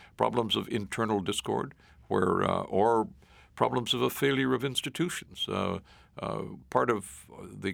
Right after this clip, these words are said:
contribution Canada has made, for example, in China has been to set examples of how a public service should function,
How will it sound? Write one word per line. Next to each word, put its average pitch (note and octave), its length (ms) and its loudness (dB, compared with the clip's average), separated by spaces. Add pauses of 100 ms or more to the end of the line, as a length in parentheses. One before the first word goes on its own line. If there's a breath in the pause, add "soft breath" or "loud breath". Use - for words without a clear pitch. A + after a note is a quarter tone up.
contribution A2+ 680 -2
Canada G#2+ 400 0
has F#2 220 -4
made, G2 240 -2
for F#2+ 180 -2
example, F#2+ 500 -2 (360 loud breath)
in G2 120 -4
China A2 540 0
has G#2 140 -6
been G#2 240 -4
to G2 60 -4
set A2 220 0
examples G2+ 600 -2
of F#2 160 0 (240 loud breath)
how G#2+ 160 2
a G#2 60 0
public A2 360 -2
service G#2+ 340 -2
should - 240 -8
function, - 420 -8